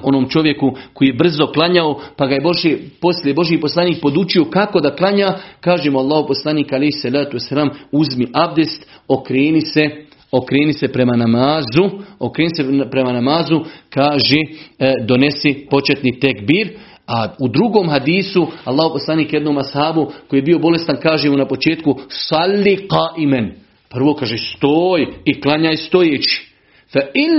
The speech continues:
lam tastati', pa ako ne možeš, onda sjedeći. Pa ako ne možeš,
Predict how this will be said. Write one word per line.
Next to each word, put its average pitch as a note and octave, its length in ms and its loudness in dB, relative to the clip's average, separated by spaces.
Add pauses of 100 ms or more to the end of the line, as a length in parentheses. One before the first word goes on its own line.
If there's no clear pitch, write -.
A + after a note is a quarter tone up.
lam F#3 200 0
tastati', D3+ 640 0
pa D#3 200 0
ako G#3+ 160 2
ne B3 180 2
možeš, G3 500 -2 (140)
onda C3 220 -2
sjedeći. G3 800 -2 (260)
Pa D#3 160 0
ako B3+ 320 2
ne C4 160 2
možeš, D#3+ 640 -2